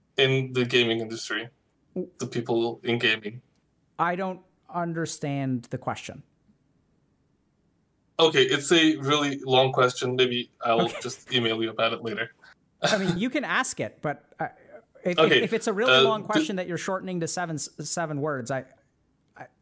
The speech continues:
Speaker 2: I think it's gonna be hard for me to
Speaker 1: Uh,
Speaker 2: answer it.
Speaker 1: yeah. Um, okay, I'll start it this way. Uh, do you know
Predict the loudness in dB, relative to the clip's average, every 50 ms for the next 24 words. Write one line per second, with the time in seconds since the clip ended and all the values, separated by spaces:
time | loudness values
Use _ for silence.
0 | -6 -4 -4 -2 -4 -6 -6 -4 -6 -4 -4 -4 -4 -4 -4 -4 -4 0 2 4
1 | 4 4 4 2 -2 -8 -10 -14 _ _ _ _ _ _ _ -14 -4 0 2 2
2 | 2 2 0 2 6 8 8 8 8 6 2 -6 -16 _ _ _ _ _ -6 -2
3 | -2 0 0 0 -2 -2 -4 -12 _ _ _ _ _ 2 4 4 4 4 4 4
4 | 4 4 2 0 -4 -12 -10 -8 -2 2 2 2 2 4 6 6 6 6 4 2
5 | 0 2 2 4 4 2 2 0 -4